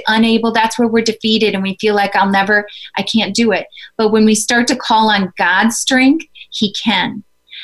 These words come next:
How about doorways? There was verses there that said that he will flee, flee. "I will open doors for you."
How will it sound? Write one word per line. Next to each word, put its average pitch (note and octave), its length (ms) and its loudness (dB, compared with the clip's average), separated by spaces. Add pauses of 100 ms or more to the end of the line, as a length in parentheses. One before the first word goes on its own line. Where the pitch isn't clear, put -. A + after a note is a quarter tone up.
(120)
How B3 120 2
about A#3 260 0
doorways? A#3 800 0 (260)
There A3+ 80 0
was A3+ 160 2
verses B3+ 460 2
there A3+ 160 0
that G#3+ 200 -4
said A#3+ 460 0
that B3+ 220 -2
he B3 120 4
will A3 120 2
flee, G#3 420 -8
flee. C#4+ 420 2
"I G#3 120 0
will A3+ 180 0
open A#3+ 340 4
doors A3+ 400 2
for B3+ 140 0
you." E3 340 -4